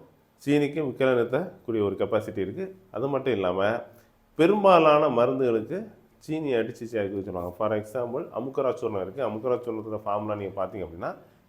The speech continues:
எடைக்கு எடை சர்க்கரை சேர்க்க சொல்லியிருப்பாங்க. இது எதுக்காக அப்படின்னா, அந்த அப்சார்ப்ஷனை அதிகப்படுத்துறதில்ல, உடம்புக்கு ஒரு புத்துணர்ச்சியை உடனடியா கொடுக்கும்.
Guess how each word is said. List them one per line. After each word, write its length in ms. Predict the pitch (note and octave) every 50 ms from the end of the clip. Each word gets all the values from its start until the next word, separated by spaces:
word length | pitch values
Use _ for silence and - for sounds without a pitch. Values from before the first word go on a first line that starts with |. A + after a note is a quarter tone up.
| _ -
எடைக்கு 480 | - G2 A2 B2+ D#3+ D#3+ D#3+ - C3+ A#2+
எடை 200 | A2+ A2 D3+ A3 D4+ - - - _ _ _ _ _ _ _ _ _ _
சர்க்கரை 500 | - - C3 - - - A#2+ A2+ C3+ D#3+
சேர்க்க 280 | D#3+ - A2+ G2 G2 G2
சொல்லியிருப்பாங்க. 400 | F2+ E2 D#2 D2 C#2+ C#2 C2+ - _ _ _ _ _ _ _ -
இது 140 | A2+ A2 A#2
எதுக்காக 360 | D3+ G3 G3 - D3+ B2 G#2+
அப்படின்னா, 480 | F#2+ F#2 E2+ F2+ F#2+ G2+ G#2+ A2 - -
அந்த 200 | - F#2 F#2 F#2
அப்சார்ப்ஷனை 580 | F#2+ F#2 - - C#3+ C3+ B2+ - - A2+ B2+ D3+ F3 - - _ _ _ -
அதிகப்படுத்துறதில்ல, 800 | G#2 G#2 A#2 C3 C#3+ B2 G#2+ A2 G#2+ G#2 G#2+ G2+ G2+ F#2 F#2 A2+ C#3 D#3+ - - - _ _ _ _
உடம்புக்கு 420 | - A2 A#2 C#3 C#3 C3 A#2 A2
ஒரு 100 | A2+ C3 D3+
புத்துணர்ச்சியை 600 | D3 - B2 B2 B2+ C#3 C3+ A#2+ - - D3 C3+
உடனடியா 560 | A#2 A2 B2+ C#3+ F3 F3 E3+ E3 E3 D3+ A#2+
கொடுக்கும். 320 | - G2+ F#2 - - D2+